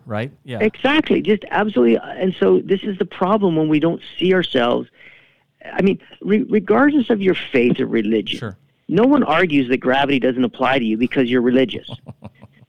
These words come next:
Speaker 2: So if you're a Christian, you wouldn't, or a Muslim, or a, or a,
Speaker 1: Sure.
Speaker 2: or a Buddhist, or what, or whatever, right? Catholic, Protestant, I don't care. You're not gonna jump off a building and say, "My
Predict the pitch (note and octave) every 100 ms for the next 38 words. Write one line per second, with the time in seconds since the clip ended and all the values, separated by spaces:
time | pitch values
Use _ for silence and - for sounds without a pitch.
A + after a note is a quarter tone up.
0 | _ - F#3 F3 A#3 A#3+ - F3+ F#3 -
1 | C3 E3 G3+ G3+ F3+ D#3+ D#3 C#3+ B2+ B2+
2 | C#3 D3 C3+ B2 A#2 - C#3+ C3+ A#2+ A2+
3 | - G2+ C#3 B2+ A#2 G#2+ C#3 C#3+ D3 C#3+
4 | B2 A#2+ A2+ A2+ D3+ - C3 B2+ C#3+ D#3
5 | D#3 A#2+ C#2+ G#2+ G3+ G#3 _ _ _ _
6 | - C#3 C#3 D3+ - C3 C3 C3+ E3 F3+
7 | - - - - - - G#3 B3+ A#3+ G#3+
8 | C3 D3+ D#3+ D#3 D3+ C3+ G#2 D3+ D3+ G2+
9 | G2 - C3+ D3+ C#3 E3 A#3